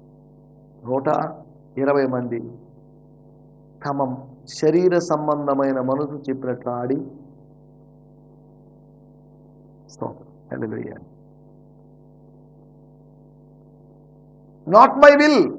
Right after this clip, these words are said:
but your will. నా చిత్తం కాదు, నీ చిత్తమే. నీకు ఇష్టమైతే గిన్నెను తొలగించు, తొలగించినా ఒకటే, తొలగించకపోయినా ఒకటే. తొలగించకపోతేనే తాగేస్తాను, తొలగిస్తే సంతోషిస్తాను.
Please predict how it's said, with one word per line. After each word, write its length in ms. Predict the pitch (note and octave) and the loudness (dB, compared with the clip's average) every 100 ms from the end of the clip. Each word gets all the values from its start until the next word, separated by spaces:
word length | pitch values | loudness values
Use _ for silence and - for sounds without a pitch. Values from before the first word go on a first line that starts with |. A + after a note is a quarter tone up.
| - - - | -14 -20 0
but 240 | G3 A3 B3+ | 0 6 8
your 160 | C4 | 10
will. 440 | C#4 A3+ C3+ - - | 8 4 0 -4 2
నా 140 | G3+ B3 | 2 6
చిత్తం 280 | C4 C#4+ C4+ | 6 6 8
కాదు, 280 | C4+ C4+ C#4 | 8 8 6
నీ 120 | C4 | 2
చిత్తమే. 800 | C4 B3+ B3+ C4 C#4 C#4 F3+ - - - - - - - - | 2 0 6 10 12 10 8 -4 -14 -20 -20 -20 -20 -20 -10
నీకు 260 | D3+ G#3 G3+ | 0 2 4
ఇష్టమైతే 360 | G#3 A3 A3+ | 4 6 8
గిన్నెను 280 | A3 A#3 A#3 | 6 6 6
తొలగించు, 600 | A3+ A3 G#3 F#3+ F#3+ E3+ - | 6 4 2 -2 -2 -2 0
తొలగించినా 400 | F3 G3 F3+ B3 | 2 2 2 4
ఒకటే, 300 | G#3+ G3+ G#3+ | 6 4 2
తొలగించకపోయినా 600 | G3 G#3 F#3+ G3 G#3 G3 | 2 2 2 2 4 4
ఒకటే. 440 | D#3+ D3 A#2 G2 - - - - - - | 2 0 -6 -8 -20 -20 -20 -20 -20 4
తొలగించకపోతేనే 680 | F3+ C4+ C4+ C#4 C4+ C#4 C#4+ | 8 8 10 10 12 10 8
తాగేస్తాను, 720 | C4+ G#3 F#3+ F3+ E3+ D3+ C#3+ F3 | 10 10 8 4 2 -2 -2 4
తొలగిస్తే 400 | G3+ G#3 G#3 A3 | 6 6 4 0
సంతోషిస్తాను. 960 | F3+ F3 D#3 C3+ B2+ - G#2 E2 - | 2 -2 -4 -6 -12 -14 -18 -18 -20